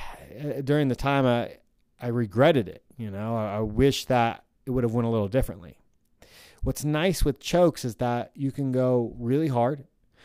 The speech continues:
You can catch somebody in a choke and they'll either tap or go to sleep.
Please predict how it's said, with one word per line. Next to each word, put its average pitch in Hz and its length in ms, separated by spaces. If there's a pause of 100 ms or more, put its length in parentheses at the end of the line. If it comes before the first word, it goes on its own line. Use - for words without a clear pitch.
(140)
You 123 100
can 127 120
catch - 340
somebody 135 340
in 131 100
a 120 60
choke 117 420 (160)
and 127 540
they'll 123 160
either 123 160
tap 110 340
or 135 60
go 135 120
to 131 80
sleep. - 380